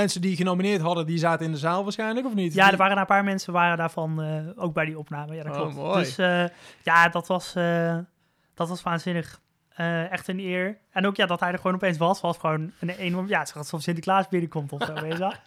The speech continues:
Speaker 1: <laughs>
Speaker 2: Ja, bizar. Ehm, en ja, dus toen kreeg ik... Dus dan hadden ze toen al gezegd dat het met de D S uitgereikt zou worden.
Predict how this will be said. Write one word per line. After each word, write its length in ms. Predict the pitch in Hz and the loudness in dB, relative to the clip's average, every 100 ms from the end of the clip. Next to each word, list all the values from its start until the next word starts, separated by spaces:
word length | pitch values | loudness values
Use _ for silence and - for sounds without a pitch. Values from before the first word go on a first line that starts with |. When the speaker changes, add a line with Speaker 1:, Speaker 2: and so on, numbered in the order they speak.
| 170 - | -16 -12
Speaker 1:
<laughs> 200 | 190 - | -12 0
Speaker 2:
Ja, 240 | 185 165 | 2 4
bizar. 400 | 175 185 190 165 - - - - _ | 2 4 4 2 -6 -20 -20 -20 _
Ehm, 560 | 175 180 175 170 170 170 - _ _ _ _ _ _ _ _ _ _ | 0 2 2 0 -2 -4 -10 _ _ _ _ _ _ _ _ _ _
en 420 | 185 180 185 180 | -2 0 2 2
ja, 120 | 190 185 | 2 2
dus 220 | 175 170 | 0 -4
toen 260 | 185 175 | 0 0
kreeg 220 | 165 180 180 | 0 -4 -4
ik... 200 | 196 196 | -6 -6
Dus 140 | 170 | -4
dan 120 | 180 | 2
hadden 220 | 175 175 | 2 2
ze 80 | 160 | -4
toen 120 | 180 | -2
al 100 | 180 | -2
gezegd 240 | 156 170 - | -2 -6 -4
dat 120 | 165 | -4
het 100 | 156 | -2
met 120 | 165 151 | -4 -4
de 180 | 160 165 | 0 0
D 40 | 165 | 0
S 80 | |
uitgereikt 440 | 160 160 170 165 165 | -4 -6 -4 -6 -4
zou 140 | 160 | -6
worden. 380 | 151 156 156 | -4 -2 -4